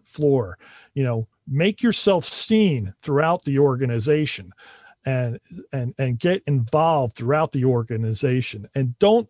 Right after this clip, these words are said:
hide behind technology. Uh, the, the, the one thing that I found that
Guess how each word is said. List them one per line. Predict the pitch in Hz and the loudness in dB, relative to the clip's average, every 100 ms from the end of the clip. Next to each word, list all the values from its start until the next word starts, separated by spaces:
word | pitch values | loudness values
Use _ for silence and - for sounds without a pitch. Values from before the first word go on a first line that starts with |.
| _ | _
hide | - - 185 185 139 | -12 -2 0 0 0
behind | 139 127 160 160 131 - - | -2 -2 -2 -2 -4 -8 -8
technology. | 135 - 131 135 117 - 117 _ - - - - _ - | -8 -4 -2 0 -2 -6 -18 _ -20 -20 -20 -20 _ -8
Uh, | 127 120 120 _ | -4 -4 -6 _
the, | 131 113 - | -8 -8 -10
the, | - 117 - | -12 -12 -10
the | 123 | -8
one | 123 175 214 | -4 0 2
thing | 220 214 190 | 4 2 2
that | 175 156 - | 2 0 0
I | 151 151 | 0 -2
found | - - 165 156 151 | -4 -2 0 2 0
that | 123 | -2